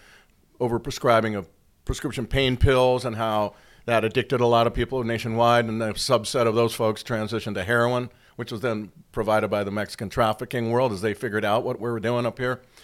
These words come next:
And then the second book, The Least of Us, uh, is about, um, well, it's about a lot of things, but partly it's about the expan-, the evolution of the Mexican trafficking world into synthetic drugs, meaning drugs that are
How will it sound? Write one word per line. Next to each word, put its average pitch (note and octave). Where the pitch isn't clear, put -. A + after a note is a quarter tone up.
And A#2
then A#2+
the A#2
second B2
book, A#2+
The B2
Least B2+
of C3+
Us, A#2+
uh, A#2
is A#2+
about, G#2
um, G#2+
well, B2
it's A2+
about C3+
a C3
lot C#3
of C3+
things, C3
but -
partly B2
it's G#2+
about G#2+
the G#2+
expan-, C3
the A2+
evolution C3
of A#2+
the A#2
Mexican A2+
trafficking A2
world G#2
into A#2+
synthetic A#2
drugs, A#2+
meaning A2
drugs B2
that C3
are A2